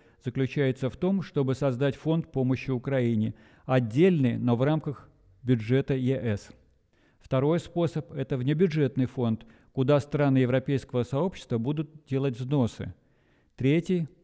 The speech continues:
Еврокомиссия может брать кредиты на помощь Украине под собственные гарантии. Первый вариант, по словам посла,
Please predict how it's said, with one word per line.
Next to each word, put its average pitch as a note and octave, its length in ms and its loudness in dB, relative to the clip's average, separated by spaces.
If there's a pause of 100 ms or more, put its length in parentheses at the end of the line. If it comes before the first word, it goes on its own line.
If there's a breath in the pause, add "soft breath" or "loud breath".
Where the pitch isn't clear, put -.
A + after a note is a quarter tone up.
(140)
Еврокомиссия C3+ 720 4
может C#3 280 4
брать C3+ 280 2
кредиты D#3+ 440 2
на A#2+ 120 2
помощь C#3+ 360 0
Украине C3 460 2
под B2 240 -4
собственные B2+ 400 0
гарантии. G#2+ 680 -2 (800)
Первый D#3 300 2
вариант, D#3 400 2
по C#3+ 80 -2
словам C#3 380 0
посла, C3 640 -4